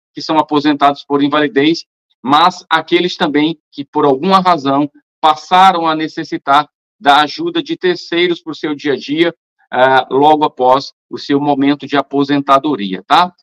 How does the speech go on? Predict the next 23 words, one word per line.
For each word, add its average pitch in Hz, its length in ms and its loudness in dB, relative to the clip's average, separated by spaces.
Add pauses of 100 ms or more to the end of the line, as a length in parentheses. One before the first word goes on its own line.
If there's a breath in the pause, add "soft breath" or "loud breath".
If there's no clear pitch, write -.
(260)
Me 131 80 -2
acompanha 185 400 2
aqui 214 140 0
até 196 160 0
o 196 80 2
finalzinho 180 400 0
desse 170 280 0
vídeo 190 240 -2
pra 202 160 -4
você 190 220 0
entender 202 480 2
sobre 196 280 -4
essa 196 180 -2
grande 220 580 -2
vitória 180 720 0 (280)
que 135 80 -10
nós 156 200 -6
tivemos 156 380 -6
na 151 160 -2
Comissão 160 520 -2 (320 soft breath)
de 160 160 -2
Previdência 185 1000 0
agora, 185 600 2